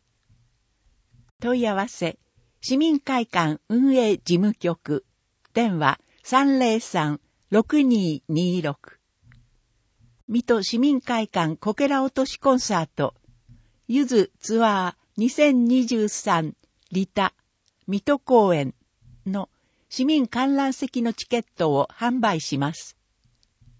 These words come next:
こけら落としコンサート情報。期日、七月八日土曜、九日日曜。時間、午後五時三十分から。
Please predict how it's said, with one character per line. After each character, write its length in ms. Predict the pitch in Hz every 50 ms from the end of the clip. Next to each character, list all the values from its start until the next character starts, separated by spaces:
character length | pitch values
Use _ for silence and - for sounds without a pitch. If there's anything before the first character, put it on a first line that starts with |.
| _ _ _ _ _ _ _ _ _ - - - - -
こ 140 | - 262 -
け 100 | 311 302
ら 140 | 302 277
落 80 | 269 -
と 100 | - 277
し 120 | - -
コ 140 | - - 277
ン 80 | 277 277
サ 200 | - - 220 190
ー 40 | -
ト 200 | - 160 143 139
情 240 | 123 147 160 180
報。 400 | 175 - - 170 151 139 131 - _ _ _ _ _ _ _ _ _ _ _ _ _ _
期 140 | - - 214
日、 480 | 180 226 240 220 _ - - 190 175 - _ _ _ _ _ _
七 280 | - - - - 285 285
月 320 | 277 277 262 - - 240
八 240 | 226 247 247 226 196 _ -
日 200 | - 143 - _ _ _ _ _
土 160 | - 190 196 190
曜、 360 | 208 226 202 175 165 151 - _ _ _ _ _ _ _ _ _ _ _ _
九 120 | - 240 233 - 294 285
日 440 | 285 277 233 - - - 156 - - _ _ -
日 380 | 170 160 170 - - 202 208 185
曜。 340 | 175 160 143 135 127 127 _ _ _ _ _ _ _ _ _ _ _ _ _
時 140 | - 185 190
間、 360 | - - 185 180 175 165 165 - _ _ _ _ -
午 180 | - 269 277 262
後 280 | 247 233 208 - - _
五 140 | - 269 285
時 140 | 254 - 233
三 280 | - - 220 233 233 214
十 140 | 190 202
分 320 | 180 _ - 170 160 151 143
か 180 | - - 131
ら。 160 | 123 127 131